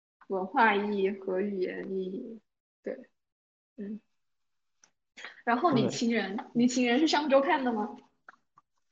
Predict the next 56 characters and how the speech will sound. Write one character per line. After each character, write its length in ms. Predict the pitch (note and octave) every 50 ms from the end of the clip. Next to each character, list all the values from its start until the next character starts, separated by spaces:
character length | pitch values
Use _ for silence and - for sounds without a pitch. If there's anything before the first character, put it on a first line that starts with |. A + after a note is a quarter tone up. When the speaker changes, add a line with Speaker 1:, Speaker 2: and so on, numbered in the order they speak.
| - - _ - - - -
Speaker 2:
情 260 | - - - C#3 C3+ C3
人， 260 | B2+ B2 B2+ C3+ D3
对， 340 | - D#3+ D3 B2+ B2 B2+ C3
是 260 | - - - - C#3+
上 220 | C3+ - C#3+ C3+ B2+
周 160 | - B2+ C3
看 180 | - - A#2 A#2+ -
的。 80 | - - _ _ _ _ _ _ _ _ _ _ _ _ _ _ _ _ _ _ _ _ _ _ _ _ _ _ _ _ - A#3+ A3
还 80 | G#3+ G3
是 160 | F3+ E3 D3+
这 180 | - - D#3 -
周， 140 | - -
Speaker 1:
嗯， 20 | -
嗯。 80 | -
Speaker 2:
反 140 | - C3+ B2
正 200 | - D3+ D3+ D#3+
就 160 | D#3 D#3+ D#3
是 440 | D#3+ - - D3+ D3 C#3+ C#3 C3+ B2+
这 200 | - - - C#3+
个 80 | C#3+ C#3
星 200 | C3 - C3+ C3+
期 260 | - - C3+ C3+ C3+
一 60 | C#3
吧。 160 | C#3+ - -
Speaker 1:
哎， 80 | - - - - _ _ _ _ _ _ _ _ _ _ _ _ _ _ _ _ -
这 80 | - A#2
周。 20 |
Speaker 2:
对。 80 | - - - - _ _ -
Speaker 1:
这 120 | - G#3+
个 120 | G3+ G3+ G#3
星 160 | G3+ G3 G#3+
期 140 | G#3 - G3
一。 260 | F#3+ F#3+ G3 - - - _ _ _ _ _ _ -
你， 240 | B3+ C4 A#3+ A#3
你 80 | C4 D#4+
有 140 | F#4 C4+ -
看 200 | - D#4+ D4 C#4
过 140 | C#4+ C#4 C4+
那 140 | C4+ C4
个 80 | B3+ A#3+
原 280 | A3 G3 F#3 F3+ F#3+ G3+
著 160 | - B3 A#3+ A3+
吗？ 160 | G3+ F#3+ - - - _ _ _ _ _ _ _ _ _ _ _ _ _ _ _ _ _ _ _ _ _ _ _ _ -
Speaker 2:
原 200 | C3+ B2+ C3+ D3
著 300 | - - F3 E3 D#3+ C#3+
没 240 | B2+ B2 B2+ B2+
有， 160 | C3 B2+ A#2+ A2+
但 160 | C#3 C#3 C3+
是 160 | - C#3 C3+
是 200 | - - C#3+ C#3
杜 200 | C#3 - - D#3
拉 220 | D3 C#3+ C#3 C#3 C#3
斯 260 | - - C#3 C3+ C#3+
写 220 | - - - A#2 -
的， 160 | - - C3 B2+
对。 160 | C#3 C3+